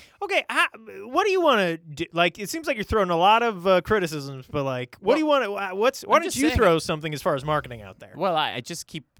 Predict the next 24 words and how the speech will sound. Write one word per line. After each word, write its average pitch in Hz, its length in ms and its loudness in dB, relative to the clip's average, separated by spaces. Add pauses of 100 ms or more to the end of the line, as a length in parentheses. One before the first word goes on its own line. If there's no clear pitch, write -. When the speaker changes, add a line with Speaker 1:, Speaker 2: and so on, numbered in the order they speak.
(160)
Speaker 2:
I 104 80 -12
don't 120 100 -8
know 127 120 -8
how, 123 260 -8
I 123 100 -8
don't 131 280 -10
know 147 120 -6
what 254 200 -6
to 117 60 -12
market 101 300 -10
other 117 180 -10
than 104 140 -12
this 107 160 -12
is 151 120 -14
the, 104 220 -18
I 135 180 -6
am 180 140 -6
Abraham 160 360 -6
Lincoln. 110 280 -12
These 120 160 -10
are 131 80 -10
my 117 120 -8
real 110 340 -8
views. 131 420 -12